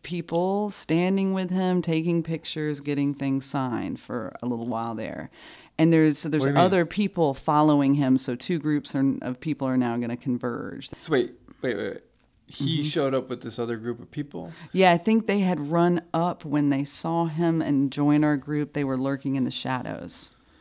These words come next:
Speaker 2: Oh.
Speaker 1: waiting. Some people were coming down on, like, ropes from, like,
Speaker 2: <laughs>
Speaker 1: the building
Speaker 2: So
Speaker 1: and
Speaker 2: you
Speaker 1: just
Speaker 2: guys were
Speaker 1: descending. It's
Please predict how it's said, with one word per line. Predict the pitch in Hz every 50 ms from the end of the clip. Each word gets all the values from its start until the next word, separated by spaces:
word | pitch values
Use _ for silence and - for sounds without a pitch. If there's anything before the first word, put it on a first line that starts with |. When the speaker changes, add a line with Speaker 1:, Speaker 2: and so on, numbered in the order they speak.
| _ _ _ _ -
Speaker 2:
Oh. | 113 123
Speaker 1:
waiting. | 135 135 127 110 107 104 85 78 113
Some | 139 - 185 185 185
people | 196 196 170 180 165
were | 156 151
coming | - 170 165 156 151 143 143
down | 135 135 135 139 139 143 143 143
on, | 135 135
like, | 131 120 120 - -
ropes | 123 143 143 139 131 - - - - - -
from, | - - - 117 123
like, | 123 - - - - - -
Speaker 2:
<laughs> | - - - - - -
Speaker 1:
the | 156
building | 143 135 160 160 143 143 139 - 139 147 139 107
Speaker 2:
So | 101 110 120 147
Speaker 1:
and | 147
Speaker 2:
you | 143
Speaker 1:
just | 139
Speaker 2:
guys | 143
were | 139 -
Speaker 1:
descending. | 127 127 139 165 170 160 156 139 123 117 107 113 117
It's | - - - - -